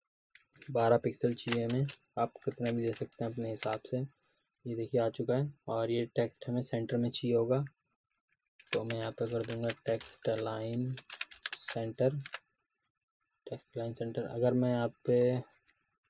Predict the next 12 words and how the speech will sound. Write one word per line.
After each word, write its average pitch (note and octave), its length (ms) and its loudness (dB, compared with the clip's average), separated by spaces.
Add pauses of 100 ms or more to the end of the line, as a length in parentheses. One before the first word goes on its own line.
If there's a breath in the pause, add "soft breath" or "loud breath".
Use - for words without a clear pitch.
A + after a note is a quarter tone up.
(1200)
विड्थ B2 340 4
ना B2 220 8
दूँ C#3 320 8
तो - 140 0
ये B2 120 4
text A#2+ 300 4
line A#2+ 220 4
center A#2 400 0
काम A#2 220 0
नहीं A2+ 160 -2
करेगा, A2+ 320 2
क्योंकि A#2+ 360 -2